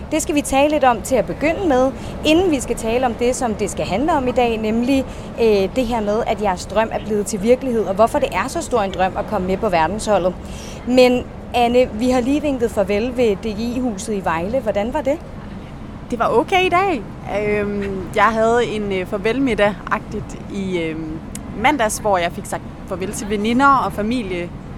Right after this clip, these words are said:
Speaker 2: sådan lidt mere alle dem, der er helt tæt på, og, øhm, der var det lidt hårdt. Det var bedre i dag, og lidt en hurtig farvel.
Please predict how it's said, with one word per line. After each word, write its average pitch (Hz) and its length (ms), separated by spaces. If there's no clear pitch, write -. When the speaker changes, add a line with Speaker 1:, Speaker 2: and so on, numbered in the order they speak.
Speaker 2:
sådan 196 280
lidt 226 160
mere 240 300
alle 220 140
dem, 220 120
der 208 60
er 214 60
helt 214 280
tæt 233 160
på, 214 180
og, 180 280
øhm, 165 280
der 240 100
var 233 120
det 226 100
lidt 240 140
hårdt. 240 320
Det - 80
var 254 60
bedre 277 280
i - 20
dag, 247 340
og 202 160
lidt 214 140
en 233 60
hurtig 233 300
farvel. 180 220